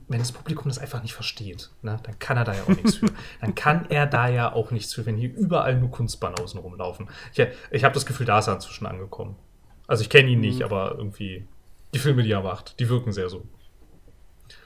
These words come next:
Speaker 1: Ja, und sonst so, weiß ich auch nicht. Es gab noch diesen, den Film Old von dem Typen, dessen Nachnamen ich nicht aussprechen kann.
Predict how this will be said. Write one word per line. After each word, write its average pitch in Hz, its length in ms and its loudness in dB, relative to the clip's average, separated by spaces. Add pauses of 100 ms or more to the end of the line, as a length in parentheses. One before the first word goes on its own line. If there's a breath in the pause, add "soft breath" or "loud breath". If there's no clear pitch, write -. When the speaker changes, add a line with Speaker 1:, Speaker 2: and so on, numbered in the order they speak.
(280 soft breath)
Speaker 1:
Ja, 92 440 2
und 107 120 -10
sonst 92 300 -8
so, 131 460 -4
weiß - 180 -4
ich - 100 -6
auch 113 180 -2
nicht. 98 280 -8 (260)
Es - 140 -10
gab 110 120 4
noch 123 120 4
diesen, 113 400 0 (340)
den 113 80 0
Film - 280 -4
Old 127 500 4
von 110 260 0
dem 107 140 -2
Typen, 135 380 -4
dessen 120 220 -6
Nachnamen 127 420 2
ich 120 80 -6
nicht 123 140 -2
aussprechen 123 380 -2
kann. 143 320 -2